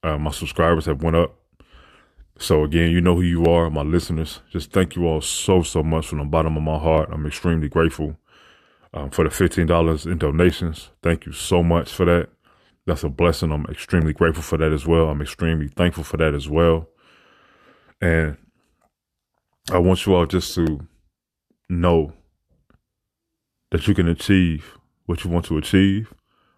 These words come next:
I want you to know that no matter how hard it gets, no matter how crazy times may be, every day that you're healthy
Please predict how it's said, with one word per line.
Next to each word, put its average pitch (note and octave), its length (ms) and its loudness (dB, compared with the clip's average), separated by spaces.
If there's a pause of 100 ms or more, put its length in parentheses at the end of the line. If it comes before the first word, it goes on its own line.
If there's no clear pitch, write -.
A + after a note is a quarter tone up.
(320)
I E2+ 60 -2
want E2+ 260 0
you C2+ 80 -8
to D2+ 120 -4
know D#2+ 400 2 (1080)
that E2 100 0
no E2+ 80 0
matter D#2+ 220 0
how F#2 240 0
hard G2+ 340 2
it E2+ 140 -4
gets, F2 280 -4
no E2+ 60 -6
matter D#2+ 360 -4 (880)
how E2 160 0
crazy F2 380 0
times E2+ 400 -2
may E2 140 0
be, D2+ 320 -2 (2500)
every F#2 220 4
day F2+ 280 2
that E2 260 -8
you're D#2+ 140 -2
healthy D#2 440 -2